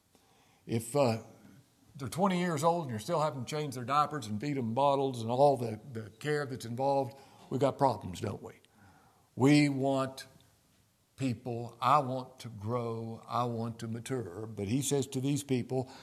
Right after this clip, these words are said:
"I could not speak unto you as unto spiritual, but as unto carnal, even as unto babes in Christ." You haven't grown up. He says, "I fed you with milk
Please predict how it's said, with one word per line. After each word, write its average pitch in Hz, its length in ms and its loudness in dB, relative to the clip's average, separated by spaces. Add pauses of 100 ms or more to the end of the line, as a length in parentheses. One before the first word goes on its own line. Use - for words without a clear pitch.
(380)
"I 143 260 10
could 156 380 4
not 156 260 8
speak 202 380 4
unto 131 220 6
you 120 420 4 (520)
as 135 240 8
unto 123 200 8
spiritual, 120 640 2
but 127 220 2
as 113 180 2
unto 104 240 2
carnal, 175 640 10 (340)
even 165 380 10
as 139 220 10
unto 117 240 6
babes 139 560 8
in 117 160 2
Christ." 170 580 6
You 120 80 -2
haven't 151 360 2
grown 156 340 2
up. 170 360 0 (360)
He 139 120 2
says, 131 220 2
"I 127 140 4
fed 165 320 6
you 143 100 8
with 127 220 4
milk 190 560 12